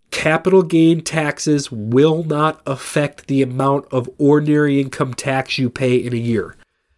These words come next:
So if you have a part-time job and you're also supplementing that part-time job by pulling out a little bit of money from your I R A,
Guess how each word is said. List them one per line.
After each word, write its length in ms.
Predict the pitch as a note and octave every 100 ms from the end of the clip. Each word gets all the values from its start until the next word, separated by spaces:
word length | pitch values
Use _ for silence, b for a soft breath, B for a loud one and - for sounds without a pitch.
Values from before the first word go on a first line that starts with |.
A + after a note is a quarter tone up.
| _ _ -
So 200 | - B2
if 160 | -
you 460 | B2+ D3+ E3+ F3+ F3
have 360 | - D#3+ D#3
a 100 | C#3+
part-time 500 | B2+ D#3+ D3+ E3+ D3+
job 400 | C#3 C#3+ C#3+ D3 -
and 140 | C3+ C3+
you're 160 | B2+
also 280 | B2+ C3+ D#3
supplementing 580 | C3+ D3 - D3 C#3+ C#3+
that 140 | C3
part-time 400 | - C#3+ D3+ C3+
job 360 | B2+ C3+ C#3 C3+
by 180 | C3+ B2+
pulling 400 | - D3 D3 C#3
out 160 | C#3
a 20 |
little 160 | B2+ C3+
bit 140 | C3+
of 60 | C3
money 260 | C3 C3 C3+
from 180 | C#3+
your 140 | B2+ G#2+
I 220 | B2 B2+
R 200 | A#2+ A#2
A, 260 | B2 D#3+